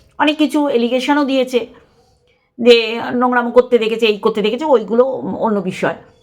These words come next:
তা সেই জায়গায়, আহ, তুমি আশকারা দিয়েছো, তুমি ডে ওয়ানে বলতে পারোনি, সেই সময় সত্যি তোমাকে দেখেই মনে হচ্ছিল তুমি গো বেচারা। এখন সবাইকে গো বেচারা বানিয়ে সাজছো গো। যাই হোক, তা এরকম গেছে, পিকনিক হয়েছে, জন্মদিন হয়েছে, অনেক কিছু হয়েছে।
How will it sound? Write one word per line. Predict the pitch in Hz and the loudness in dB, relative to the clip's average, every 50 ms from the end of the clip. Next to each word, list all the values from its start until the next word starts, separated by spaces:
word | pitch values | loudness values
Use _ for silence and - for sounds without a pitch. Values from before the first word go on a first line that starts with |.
| _ _ _ _ _ _ _ _ _ | _ _ _ _ _ _ _ _ _
তা | - 190 | -10 -8
সেই | 190 - 240 254 | 0 2 2 4
জায়গায়, | 262 285 285 277 311 330 359 370 | 4 2 2 2 0 0 0 -2
আহ, | - - - _ _ - - 175 180 - 196 _ _ _ _ _ - | -8 -14 -20 _ _ -20 -20 -20 -20 -20 -20 _ _ _ _ _ 0
তুমি | 285 302 320 320 320 | 0 0 0 0 -4
আশকারা | - - 269 285 - - - 294 285 | -2 0 0 -2 0 0 2 2 2
দিয়েছো, | 262 294 302 277 - - 226 208 226 240 - - _ - - - | 2 2 0 0 -2 -4 -6 -6 -6 -8 -14 -20 _ -20 -12 -8
তুমি | 214 208 240 269 269 | -2 -2 -2 -2 0
ডে | 220 190 214 226 | 0 0 0 0
ওয়ানে | 226 202 190 190 214 254 | 0 0 -2 -2 -2 -2
বলতে | 240 220 185 151 196 | -2 -2 -2 -2 -2
পারোনি, | 180 196 202 247 269 330 339 | -2 -2 -2 -2 -4 -6 -6
সেই | - - 233 - | -4 -4 -4 -2
সময় | - - 220 254 262 | -2 -4 -4 -4 -2
সত্যি | 254 196 180 - - 269 294 302 254 - | -4 -6 -6 -4 -2 -2 -2 -2 -2 -4
তোমাকে | 208 185 180 185 233 | -6 -6 -4 -4 -4
দেখেই | 226 185 180 - - 233 269 | -4 -4 -6 -2 -2 -2 -2
মনে | 254 240 220 226 | -2 -4 -4 -4
হচ্ছিল | 233 226 240 233 214 | -4 -4 -4 -4 -4
তুমি | 202 220 208 | -4 -4 -6
গো | - 185 185 196 208 214 | 0 2 2 2 2 0
বেচারা। | 214 185 165 160 160 139 147 - - - - _ _ _ _ _ _ _ _ - | -2 -4 -6 -6 -6 -6 -6 -8 -10 -12 -18 _ _ _ _ _ _ _ _ -6
এখন | 208 220 220 | -4 -4 -4
সবাইকে | 214 - 202 196 220 233 262 285 294 311 254 | -2 0 2 4 4 4 4 2 -2 -4 -2
গো | 190 208 220 247 | 2 4 4 4
বেচারা | 247 226 202 196 233 247 269 269 | 4 2 0 0 2 2 2 2
বানিয়ে | 226 190 185 196 202 202 190 | 2 0 -2 -2 -4 -4 0
সাজছো | 180 208 214 208 202 240 277 | 2 2 2 2 2 2 2
গো। | 311 339 359 349 254 - - - - - _ _ _ 285 | 2 4 4 2 2 0 -6 -14 -20 -20 _ _ _ 0
যাই | 277 285 285 | 0 2 2
হোক, | 269 - - - _ _ _ _ _ _ _ _ _ _ _ _ _ | 0 -2 -2 -8 _ _ _ _ _ _ _ _ _ _ _ _ _
তা | - 311 320 | 2 2 4
এরকম | 311 311 311 339 339 320 | 4 4 0 0 -2 2
গেছে, | 311 311 294 277 262 302 302 302 | 2 2 2 2 0 -2 -4 -2
পিকনিক | - 320 - 269 294 294 285 294 | -2 -4 -2 0 0 0 2 4
হয়েছে, | 294 277 277 - - 294 294 269 | 4 4 4 2 -2 -4 0 2
জন্মদিন | 302 294 277 269 277 277 277 294 294 | 4 2 4 2 0 -2 -2 0 0
হয়েছে, | 294 277 277 269 254 285 302 311 320 | 2 2 2 0 0 0 -2 0 0
অনেক | 320 302 269 247 247 262 269 285 294 302 311 311 311 302 311 - | -2 -2 -4 -2 -2 0 0 2 0 0 0 -2 -4 -4 -2 -2
কিছু | 262 214 - 247 220 | -4 0 2 2 2
হয়েছে। | 208 196 196 190 175 185 180 | 2 0 -2 -6 -8 -10 -12